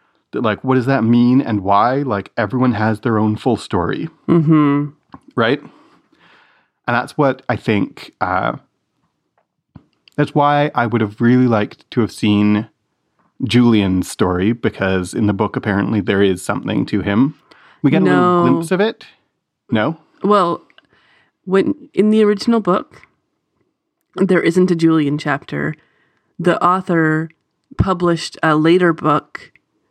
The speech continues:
Speaker 2: with a Ju-, extra Julian chapter,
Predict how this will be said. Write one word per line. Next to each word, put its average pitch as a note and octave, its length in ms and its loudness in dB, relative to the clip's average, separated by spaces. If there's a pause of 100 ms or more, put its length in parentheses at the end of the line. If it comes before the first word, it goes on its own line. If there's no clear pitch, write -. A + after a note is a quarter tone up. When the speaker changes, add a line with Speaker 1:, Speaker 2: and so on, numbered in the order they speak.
(100)
Speaker 2:
with E3 320 2
a D#3+ 80 4
Ju-, D3+ 320 0 (100)
extra D3 720 -4 (160)
Julian D3+ 440 2
chapter, C3+ 640 -8